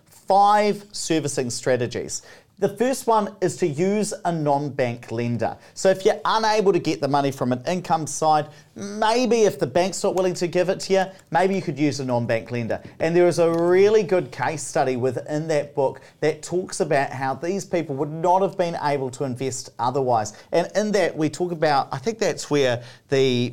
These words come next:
banks were willing to lend to them before triple C F A, but after the new law came in, hey, wasn't going to happen. But maybe that's not for you. That's where you might decide that, let's just flick to the next page.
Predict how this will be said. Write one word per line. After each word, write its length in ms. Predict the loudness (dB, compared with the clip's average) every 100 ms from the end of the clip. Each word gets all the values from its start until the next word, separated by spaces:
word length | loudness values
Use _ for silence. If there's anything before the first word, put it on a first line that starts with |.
| -2
banks 340 | -2 0 -6
were 240 | 0 4 6
willing 280 | 4 2 0
to 140 | -2
lend 200 | -2 -2
to 100 | -6
them 140 | -6
before 380 | -6 -6 -2 -2
triple 320 | 0 -4 -4
C 260 | -4 -2 -2
F 140 | 0
A, 200 | 0 0 -2 -12 -2
but 160 | -2 0
after 420 | 0 0 2 0
the 140 | 0
new 220 | 0 0 0
law 260 | 0 -2
came 340 | 0 -2 0 -2
in, 160 | -4 -8 -14 -2
hey, 360 | 0 0 -4 -12
wasn't 460 | -4 0 0 -2 -2
going 320 | -2 0 -2
to 160 | -4 -4
happen. 400 | -4 -6 -8 -10 -20 -20 _ -20 -2
But 300 | 0 0 -2
maybe 360 | -2 0 0 2
that's 320 | 0 0 -4
not 220 | -4 -4
for 80 | -4
you. 340 | 0 0 0 -10 _
That's 300 | -2 -2 0
where 80 | 0
you 220 | 0 0
might 260 | 0 0 -2
decide 480 | -6 -2 0 0
that, 300 | 0 -2 -4 -16 -8
let's 180 | -8 -8
just 220 | -14 -4
flick 180 | -4 -4
to 80 | -6
the 80 |
next 300 | -6 -6 -8
page. 340 | -4 -2 -2